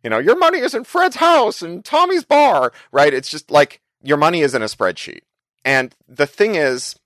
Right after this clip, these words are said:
that there is a sectoral balance between the private and public sector. All of the money in circulation today is money that the government spent and didn't tax back, or it's money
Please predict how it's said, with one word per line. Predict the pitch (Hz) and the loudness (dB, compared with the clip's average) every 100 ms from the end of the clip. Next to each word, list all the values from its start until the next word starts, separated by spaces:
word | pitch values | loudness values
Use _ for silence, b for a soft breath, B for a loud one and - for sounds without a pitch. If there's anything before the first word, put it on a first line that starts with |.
| - | -6
that | 135 | -4
there | 139 135 | 0 0
is | 127 | -2
a | |
sectoral | 120 - 139 - 147 147 143 113 | -6 -4 -4 -4 -2 0 0 0
balance | 92 104 87 - | -2 -2 -4 -12
between | - 107 - 104 | -16 -14 -12 -12
the | |
private | - 107 107 | -2 0 0
and | 98 | -6
public | 98 107 85 | -14 -12 -12
sector. | - 90 - 55 - _ _ _ _ _ | -8 -8 -8 -14 -16 _ _ _ _ _
All | - 135 165 | 2 4 4
of | 160 | 2
the | 135 | -2
money | 123 123 123 | -2 -2 -4
in | 110 | -10
circulation | 110 113 110 95 95 95 95 92 | -8 -8 -6 -4 -6 -6 -12 -14
today | 101 95 71 67 143 _ _ _ - | -8 -6 -4 -8 -14 _ _ _ -8
is | 120 | -6
money | 117 117 120 | -2 -2 -2
that | 110 110 | -2 -4
the | |
government | 104 104 110 98 | -4 -4 -6 -10
spent | - - 90 87 101 | -10 -6 -6 -8 -14
and | 98 | -16
didn't | 98 95 | -16 -16
tax | - 90 - | -10 -8 -8
back, | - 71 57 _ _ _ _ _ _ _ _ | -8 -10 -10 _ _ _ _ _ _ _ _
or | 139 135 127 | 2 4 4
it's | 117 - | 0 -4
money | 98 92 90 113 | -6 -4 -8 -14